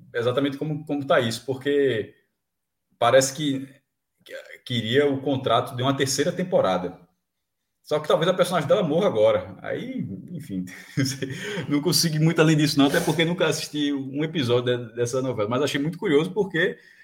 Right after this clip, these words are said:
não é todo dia que a gente, é, observa que o prota-, porque ela é a protagonista, né, que o protagonista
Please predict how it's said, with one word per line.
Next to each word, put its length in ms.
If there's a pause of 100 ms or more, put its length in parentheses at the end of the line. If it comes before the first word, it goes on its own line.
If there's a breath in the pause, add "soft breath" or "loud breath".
(160 loud breath)
não 140
é 40
todo 240
dia 180
que 60
a 40
gente, 720 (1300)
é, 400
observa 640
que 120
o 60
prota-, 340
porque 140
ela 100
é 40
a 40
protagonista, 600
né, 100
que 100
o 80
protagonista 880